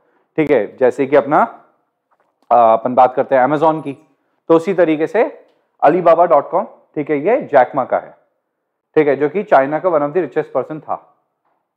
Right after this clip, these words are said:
चाइना की was richest person of China once upon a time, अब थोड़ा ऊपर नीचे हो रखा है, ठीक है, but इसकी wealth सोचो इतनी ज्यादा erode हो गई थी कि कुछ दिन के अंदर, दो चार दिन के अंदर अंदर from one to twenty-ninth,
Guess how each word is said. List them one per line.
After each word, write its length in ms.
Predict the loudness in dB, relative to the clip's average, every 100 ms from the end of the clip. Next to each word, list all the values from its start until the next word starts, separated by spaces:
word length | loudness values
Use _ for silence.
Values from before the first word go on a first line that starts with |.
| _ _
चाइना 220 | 2 2 0
की 120 | 0
was 180 | 0 -2
richest 360 | -4 -4 -6
person 260 | -6 -6 -10
of 100 | -12
China 340 | -10 -10 -12 -14 -12
once 180 | -12
upon 240 | -12 -14 -12
a 80 | -12
time, 160 | -14 -18 _ _ -16
अब 80 | -4
थोड़ा 120 | 0 0 -2
ऊपर 220 | -6 -4
नीचे 220 | -4 -8
हो 100 | -8 -6
रखा 180 | -8
है, 120 | -10 -12 _ _ _ -2
ठीक 120 | 2
है, 140 | 2
but 200 | 4 2
इसकी 260 | 0 -6 -4
wealth 240 | 2 0 0
सोचो 640 | -12 -10 -4 -4 -6 _ -6
इतनी 340 | -4 -4 -2
ज्यादा 220 | 0 0
erode 300 | 0 2 2
हो 80 | 0
गई 120 | -2
थी 160 | -6 -10 -14 _ _ _ -6
कि 240 | -2 -2 -4 -10 -2
कुछ 240 | 0 0
दिन 260 | -6 -4 -2
के 100 | -2
अंदर, 240 | 0 0
दो 180 | 0 0
चार 200 | 2 2
दिन 180 | 2 -4
के 80 | -2
अंदर 220 | -2 -4
अंदर 260 | -2 0 0 -4 _ _ 0
from 220 | 0 0 0
one 300 | 2 4 2 -4 -18 _ _ _ _
to 100 | -2
twenty-ninth, 760 | 0 -2 -2 -4 -6 -8 -10